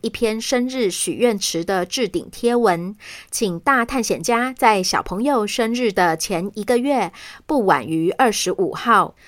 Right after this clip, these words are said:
在该篇文章下留言，写上小探险家的名字与生日日期，这样我有统一的留言收集处，应该就比较不会发生忘东忘西的遗憾了。以上，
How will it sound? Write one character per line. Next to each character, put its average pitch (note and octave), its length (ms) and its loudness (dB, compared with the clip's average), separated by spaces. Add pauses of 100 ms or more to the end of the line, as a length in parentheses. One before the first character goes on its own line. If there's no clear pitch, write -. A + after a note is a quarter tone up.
(120)
在 B3 220 4
该 B3+ 220 2
篇 C4+ 280 -2
文 F3+ 220 2
章 G#3 200 0
下 G#3 280 2
留 E3+ 240 2
言， A3 340 -2 (300)
写 - 260 0
上 A#3 300 0
小 - 260 -2
探 C#4 200 -4
险 E3 160 -4
家 A3 200 0
的 G#3+ 260 2
名 F3+ 280 -4
字 A#3 420 -4
与 E3 240 -4
生 A3+ 280 -2
日 A3+ 180 -2
日 G#3 260 2
期， F3 540 -6 (240)
这 A3 180 0
样 G3+ 240 2 (200)
我 G3 140 2
有 G#3 180 2
统 F#3 320 -4
一 C#4 120 -2
的 G#3+ 280 2
留 E3+ 240 0
言 G#3+ 220 -2
收 C4+ 200 -2
集 G#3 200 -6
处， G3 420 -6 (260)
应 D4 200 -4
该 D4 260 0
就 C4+ 180 0
比 D#3+ 160 -6
较 G3 160 4
不 F3 200 -6
会 A3 300 0
发 G#3 280 0
生 G#3 300 -2
忘 G#3+ 240 2
东 G3+ 240 -2
忘 A3 200 0
西 G#3+ 240 -6
的 F#3 220 0
遗 E3 240 -6
憾 A#3 320 -4
了。 - 240 -6 (600)
以 F3+ 180 -4
上， B3+ 340 0